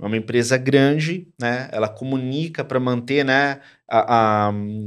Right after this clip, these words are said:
o nível de reconhecimento, mas também tem ações de venda, que são os lançamentos, né? Como que é essa dinâmica, né? Se você, é,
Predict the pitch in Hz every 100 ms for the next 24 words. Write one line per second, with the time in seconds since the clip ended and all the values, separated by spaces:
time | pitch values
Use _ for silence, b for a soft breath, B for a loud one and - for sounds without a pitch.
0 | 107 110 117 123 120 120 123 117 110 -
1 | 107 123 147 151 127 147 151 156 156 165
2 | 165 165 - 151 139 170 165 170 247 339
3 | - 127 117 127 165 - 151 151 147 151
4 | - 226 151 123 - - _ 110 117 139
5 | 151 B B B B _ _ - 233 349
6 | 339 - 170 160 156 165 147 143 131 127
7 | 139 147 160 151 151 123 135 135 117 117
8 | - 113 - 120 117 113 - - 101 -
9 | 104 107